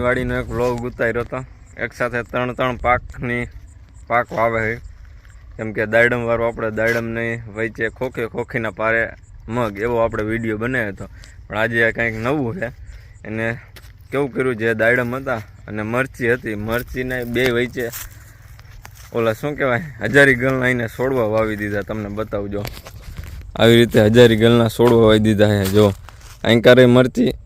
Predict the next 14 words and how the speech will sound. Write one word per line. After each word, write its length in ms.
આ 120
બાજુ 360
મરચી, 300
અહીંયા 380
દાડમ 380
છે 60
અને 200
આ 140
બાજુ 280
પણ 200
દાડમ 300
છે 100
અને 140
વચ્ચે 300